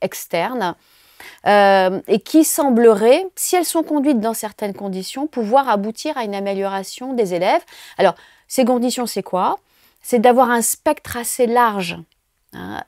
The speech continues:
euh, de compétences qui sont évaluées, pour essayer le plus possible finalement de lutter contre ce qu'on appelle le teaching to the test, hein, le, finalement le pageotage.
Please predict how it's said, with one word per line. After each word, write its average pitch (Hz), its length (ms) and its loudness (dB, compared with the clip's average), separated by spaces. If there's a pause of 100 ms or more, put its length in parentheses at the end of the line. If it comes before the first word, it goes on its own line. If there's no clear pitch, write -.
euh, 180 640 -6
de 202 440 -2
compétences 214 600 -10
qui 196 80 -10
sont 180 160 -8
évaluées, 170 460 -2 (680)
pour 202 220 -4
essayer 202 340 -2
le 185 120 0
plus 269 340 0
possible 247 560 -4
finalement 196 460 -6
de 185 120 -2
lutter 233 640 0
contre 196 420 -12
ce - 40 -16
qu'on 196 140 -8
appelle 190 240 -2
le 165 100 -2
teaching 202 480 -10
to - 160 -14
the 160 140 -8
test, - 460 -8 (160)
hein, - 140 -18
le, 170 100 -4
finalement 147 300 -8
le - 100 -12
pageotage. 190 840 -6